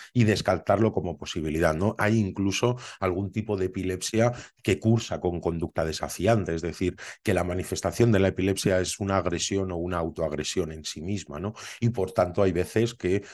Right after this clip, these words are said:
cuando no encontramos nunca desencadenantes, ni problemas físicos, ni de dolor, descartar también a nivel neurológico la presencia de epilepsias, pues <clears throat> también será relevante cuando no encontremos otras posibles causas, ¿no? Así que al final lo que tenemos que intentar es descartar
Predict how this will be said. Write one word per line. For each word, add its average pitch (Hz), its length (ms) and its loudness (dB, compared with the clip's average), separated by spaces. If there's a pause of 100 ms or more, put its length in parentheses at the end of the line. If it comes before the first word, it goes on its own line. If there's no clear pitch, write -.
cuando 82 240 -2
no 85 100 -10
encontramos 87 640 -4
nunca 90 260 -4
desencadenantes, 90 840 -4
ni 92 100 -4
problemas 87 440 -4
físicos, 90 460 -6
ni 95 80 -6
de 90 120 -2
dolor, 87 340 0 (260)
descartar 90 600 0
también 92 400 0
a 87 80 -2
nivel 87 280 -4
neurológico 87 800 0 (220)
la 92 140 2
presencia 87 440 -2
de 90 60 0
epilepsias, 95 680 2 (260)
pues 95 480 4
<clears throat> 143 240 6
también 95 340 4
será 87 240 2
relevante 85 480 0
cuando 82 300 -6
no 85 120 -8
encontremos 95 600 -2 (220)
otras 87 300 0
posibles 73 500 -6
causas, 71 420 -8
¿no? 95 60 -2
Así 98 180 -2
que 82 100 -2
al 78 100 -2
final 92 460 2 (240)
lo 107 120 2
que 104 80 2
tenemos 104 340 -2
que 113 100 -4
intentar 101 720 -4
es 104 260 -2
descartar 107 280 2